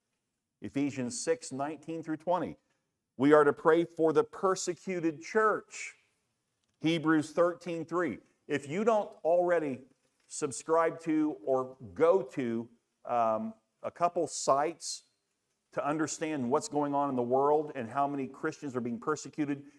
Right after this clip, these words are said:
and what countries are the worst at persecuting Christians, you need to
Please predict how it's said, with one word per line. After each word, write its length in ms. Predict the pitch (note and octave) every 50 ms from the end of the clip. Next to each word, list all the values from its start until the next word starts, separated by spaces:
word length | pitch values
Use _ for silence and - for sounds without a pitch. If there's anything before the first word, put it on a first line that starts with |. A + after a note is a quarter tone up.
| _ _ -
and 140 | C3 B2 A#2+
what 240 | B2+ C#3+ D3+ D3+ -
countries 460 | - D3+ D3 C#3+ - D3+ D3+ D3 -
are 180 | - - C3 B2+
the 120 | A2+ A2
worst 720 | G#2+ G2+ G2+ A2 A#2+ C3 D3 F3+ F#3+ - - - - - _
at 180 | - B2+ - _
persecuting 640 | - - D#3+ D3+ - D3+ C#3+ - D#3+ D3 C#3 C3+
Christians, 420 | C3 - C#3+ C#3+ C3+ C#3+ D3+ C#3+ A#2+
you 120 | B2+ C3+
need 200 | C#3+ D3+ D#3+ C#3
to 140 | C3 B2+